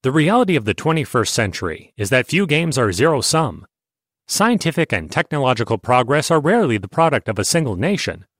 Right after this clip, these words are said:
Witness this year's Nobel Prizes, most of which were jointly awarded to researchers from multiple countries.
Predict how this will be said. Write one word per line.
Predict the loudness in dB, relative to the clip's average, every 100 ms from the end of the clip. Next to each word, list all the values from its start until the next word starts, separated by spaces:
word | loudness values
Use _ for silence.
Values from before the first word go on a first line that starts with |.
| _ _ _ _ _ _
Witness | -2 0 0
this | 0 0
year's | 0 0
Nobel | 0 -2 0
Prizes, | 0 0 -2 -8 -12 -16 _ _ _ -2
most | 0 2
of | 0
which | 2 0 0
were | 2
jointly | 2 2 0
awarded | 2 2 2 0
to | -2
researchers | 0 0 0 0 -2 -2
from | 0 0
multiple | 2 -2 -2 -4
countries. | 0 -2 -2 -4 -8 -14